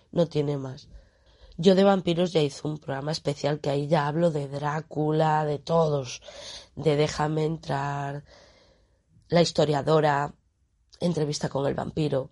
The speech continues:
Hablo ahí, meto un montón de, de relatos de, bueno, de historias de vampiros que a mí me, me gustan. Bueno, es de, casi de los primeros programas que hice.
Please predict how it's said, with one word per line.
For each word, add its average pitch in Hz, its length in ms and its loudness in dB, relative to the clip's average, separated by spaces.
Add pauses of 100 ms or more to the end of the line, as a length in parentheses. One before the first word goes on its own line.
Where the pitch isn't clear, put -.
(180)
Hablo 165 460 0
ahí, 170 420 -2 (800)
meto 160 600 -2
un 160 200 -4
montón 156 440 -2
de, 143 480 -4 (1040)
de 160 280 0
relatos 143 600 -2
de, 131 420 -8 (800)
bueno, 170 280 2
de 160 80 4
historias 165 500 2
de 156 80 -2
vampiros 151 520 -6
que - 120 -14
a 131 40 -8
mí 135 140 -10
me, 131 320 -12 (480)
me 123 60 -6
gustan. 131 640 -8 (420)
Bueno, 226 240 4
es 185 100 0
de, 208 180 2
casi 220 280 -2
de 165 120 2
los 151 160 -2
primeros 156 420 -2
programas 147 480 -2
que - 140 -6
hice. 147 480 -6